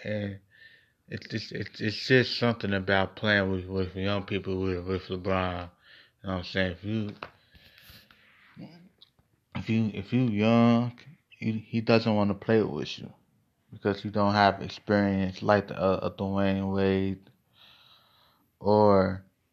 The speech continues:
or, you know what I'm saying,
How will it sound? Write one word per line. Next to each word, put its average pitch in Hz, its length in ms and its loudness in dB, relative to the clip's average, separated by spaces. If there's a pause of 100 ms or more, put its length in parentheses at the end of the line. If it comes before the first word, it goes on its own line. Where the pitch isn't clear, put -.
(2500)
or, 98 580 4 (120)
you 73 60 -10
know 92 60 -4
what 82 180 -2
I'm - 20 -16 (160)
saying, 95 180 -8